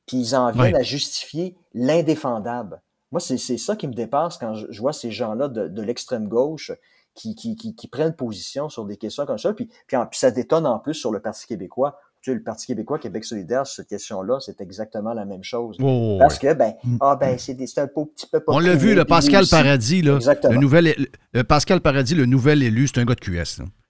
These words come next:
Speaker 2: Euh, c'est exactement là où il est, là. Il,
Speaker 1: C'est ça,
Speaker 2: il
Speaker 1: il
Speaker 2: loge à la même place.
Speaker 1: C'est ça. Puis il y a un an, il se négociait un siège avec la caq, là, tu sais. C'est,
Speaker 2: Oui.
Speaker 1: c'est un, c'est un, c'est une girouette politique, ce gars-là, mais quand il prend position sur la question de, de la guerre au Proche-Orient,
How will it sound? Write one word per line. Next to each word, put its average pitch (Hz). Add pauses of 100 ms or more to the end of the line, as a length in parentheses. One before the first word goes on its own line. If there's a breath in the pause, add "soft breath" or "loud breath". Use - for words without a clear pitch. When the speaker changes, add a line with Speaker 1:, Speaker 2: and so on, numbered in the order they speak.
(280)
Speaker 2:
Euh, 92
c'est 95
exactement 117
là 113
où 110
il 87
est, 85
là. 73
Il, 76
Speaker 1:
C'est 92
ça, 143
Speaker 2:
il 139
Speaker 1:
il 131
Speaker 2:
loge 135
à 117
la 104
même 110
place. -
Speaker 1:
C'est 135
ça. 110
Puis 120
il -
y 117
a 117
un 233
an, 131
il 117
se -
négociait 117
un 107
siège 120
avec 104
la 87
caq, 123
là, 90
tu 135
sais. -
C'est, 113
Speaker 2:
Oui. 131
Speaker 1:
c'est 127
un, 107
c'est 113
un, 92
c'est -
une 110
girouette 104
politique, 104
ce 113
gars-là, 110
mais 107
quand 127
il 110
prend 135
position 123
sur 110
la 95
question 120
de, 90
de 85
la 95
guerre 107
au 104
Proche-Orient, 101